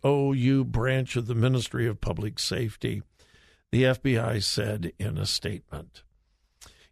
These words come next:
In addition to the New York complaint, two other complaints were filed,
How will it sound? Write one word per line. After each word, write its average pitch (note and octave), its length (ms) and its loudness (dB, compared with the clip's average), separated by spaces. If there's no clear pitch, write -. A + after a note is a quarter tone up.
In D3 160 4
addition G#3+ 580 2
to G3 240 4
the F3 280 4
New D#3 160 6
York G#3+ 460 2
complaint, B2 760 0
two C#4 200 2
other A#3+ 240 2
complaints E3 640 2
were C3+ 120 0
filed, C#3 500 0